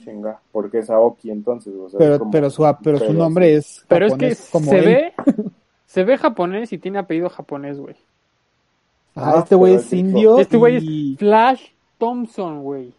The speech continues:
Speaker 2: <laughs> Es indio, güey, y tiene, y tiene
Speaker 1: Ay,
Speaker 2: apellido
Speaker 1: o sea, a mí
Speaker 2: totalmente
Speaker 1: también me caga, güey,
Speaker 2: gringuísimo,
Speaker 1: solo
Speaker 2: güey.
Speaker 1: estoy dando como un, un punto,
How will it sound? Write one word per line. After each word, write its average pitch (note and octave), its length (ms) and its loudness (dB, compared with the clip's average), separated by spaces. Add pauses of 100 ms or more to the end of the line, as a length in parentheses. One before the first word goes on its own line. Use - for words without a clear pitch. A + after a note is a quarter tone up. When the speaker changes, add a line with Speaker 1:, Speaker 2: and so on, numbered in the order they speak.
(160)
Speaker 2:
<laughs> G3 320 -6
Es G3 240 2
indio, A3+ 320 6
güey, B3 160 0
y F3+ 60 -4
tiene, D#3 840 -6 (180)
y D3+ 100 -6
tiene E3 260 2
Speaker 1:
Ay, F3 80 4
Speaker 2:
apellido D#3 500 4
Speaker 1:
o F3+ 40 0
sea, E3+ 80 2
a - 20 -8
mí D#3+ 80 -2
Speaker 2:
totalmente F#3 540 0
Speaker 1:
también D3 60 -10
me D#3 180 0
caga, G#3 60 -2
güey, F3+ 100 -4 (100)
Speaker 2:
gringuísimo, E3+ 260 -4
Speaker 1:
solo C3+ 160 -4
Speaker 2:
güey. C3 120 -6
Speaker 1:
estoy D3 160 -8
dando D#3 340 -6
como A#2 320 -10
un, C#3 260 -6 (400)
un C3+ 260 -20
punto, C#3+ 560 -4